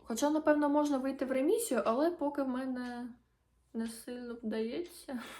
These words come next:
<laughs> Але я працюю над цим. Буває, е, ситуації, коли я не можу справитися сама. І ми на психотерапії це проговорюємо. І якщо у вас є можливість звернутися до психотерапевта,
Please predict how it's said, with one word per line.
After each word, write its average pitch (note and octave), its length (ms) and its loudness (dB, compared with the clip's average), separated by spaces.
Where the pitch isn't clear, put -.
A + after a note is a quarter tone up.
<laughs> F#4 1120 -8
Але B3+ 340 4
я A3+ 200 0
працюю G#3+ 400 -2
над F3 220 -8
цим. F#3 340 -8
Буває, C#4+ 580 6
е, A3 800 2
ситуації, A#3+ 720 0
коли A#3+ 260 0
я A#3+ 120 4
не A#3 120 2
можу B3 240 2
справитися A3 600 0
сама. G#3 480 2
І C4 240 2
ми B3 160 4
на D4 120 4
психотерапії A#3 800 4
це B3 200 -2
проговорюємо. G#3+ 760 0
І G#3+ 60 0
якщо A3 300 4
у - 20 0
вас B3+ 180 -2
є B3+ 80 0
можливість B3 520 -2
звернутися A3 480 -2
до G#3 160 -2
психотерапевта, A3 1120 -2